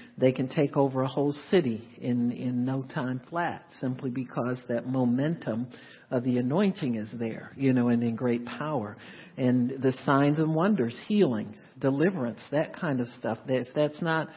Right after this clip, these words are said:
uh, present in that ministry, then it's not true apostolic ministry. You know, I mean, you, you, you can't call yourself an apostle and you don't have a healing anointing, and you don't have an anointing to cast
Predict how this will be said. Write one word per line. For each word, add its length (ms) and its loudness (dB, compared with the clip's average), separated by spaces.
uh, 220 0
present 540 2
in 180 2
that 180 2
ministry, 720 0
then 140 4
it's 160 0
not 260 -2
true 340 0
apostolic 600 -4
ministry. 600 -4
You 100 -4
know, 200 -2
I 100 -2
mean, 240 -2
you, 140 2
you, 240 -2
you 240 -10
can't 260 0
call 220 2
yourself 440 0
an 80 -2
apostle 600 -4
and 120 -4
you 120 -2
don't 200 -4
have 160 -2
a 60 -4
healing 380 -4
anointing, 540 -10
and 160 2
you 100 4
don't 220 4
have 180 4
an 80 4
anointing 520 2
to 80 -4
cast 320 -2